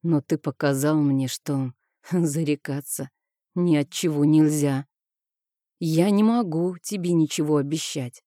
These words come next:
Я, честно говоря, вообще не представляю, каким образом общаться с тобой дальше. Но я предлагаю тебе договор.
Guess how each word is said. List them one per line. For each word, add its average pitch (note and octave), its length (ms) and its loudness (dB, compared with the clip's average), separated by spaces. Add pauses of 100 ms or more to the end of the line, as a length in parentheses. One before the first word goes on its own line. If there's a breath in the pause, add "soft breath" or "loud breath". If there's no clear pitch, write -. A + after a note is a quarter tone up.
(460)
Я, D#3+ 180 0
честно E3+ 440 0
говоря, D#3+ 540 2
вообще D#3+ 520 -4
не A#3 140 2
представляю, E3 680 -2
каким E3 340 0
образом D3+ 480 2
общаться C#3+ 460 -4
с - 80 -12
тобой D#3 260 0
дальше. D3+ 500 -4 (520)
Но F3 120 0
я D3+ 200 2
предлагаю E3+ 580 0
тебе D3+ 280 -2
договор. E3 560 0